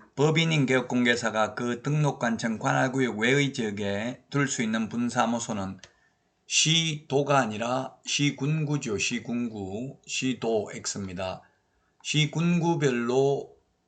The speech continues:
설치하되 시군구별로 일개소를 촉구할 수 없고요. 주된 사무소가 설치되어 있는 시군구에는 분사무소 둘 수 없습니다.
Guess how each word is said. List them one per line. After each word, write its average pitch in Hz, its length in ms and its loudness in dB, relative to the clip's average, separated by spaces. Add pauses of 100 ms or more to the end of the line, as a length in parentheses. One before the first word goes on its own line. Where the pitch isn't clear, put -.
(120)
설치하되 127 1400 -2
시군구별로 139 1300 0
일개소를 135 580 0
촉구할 127 300 -2
수 - 160 -4
없고요. 131 480 -4 (640)
주된 160 360 0
사무소가 131 680 0
설치되어 123 580 -2
있는 123 480 -2
시군구에는 120 800 -2
분사무소 113 840 -2
둘 117 160 -4
수 107 220 -6
없습니다. 95 760 -6